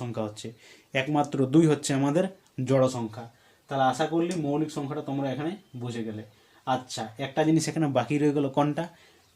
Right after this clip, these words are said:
যে ভাই, গুণনীয়ক তো আমরা এখানে বুঝে গেলাম, তাহলে গুণিতকটা কি?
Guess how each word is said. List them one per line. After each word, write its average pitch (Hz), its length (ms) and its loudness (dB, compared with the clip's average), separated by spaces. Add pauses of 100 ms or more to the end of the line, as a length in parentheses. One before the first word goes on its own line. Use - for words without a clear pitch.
যে 135 160 -4 (100)
ভাই, 156 140 2 (140)
গুণনীয়ক 170 500 0
তো - 140 -10
আমরা 165 200 -2
এখানে 165 160 -4 (100)
বুঝে 131 280 -4
গেলাম, 110 200 -8 (320)
তাহলে 127 180 -8 (100)
গুণিতকটা 156 560 -2
কি? 165 100 -4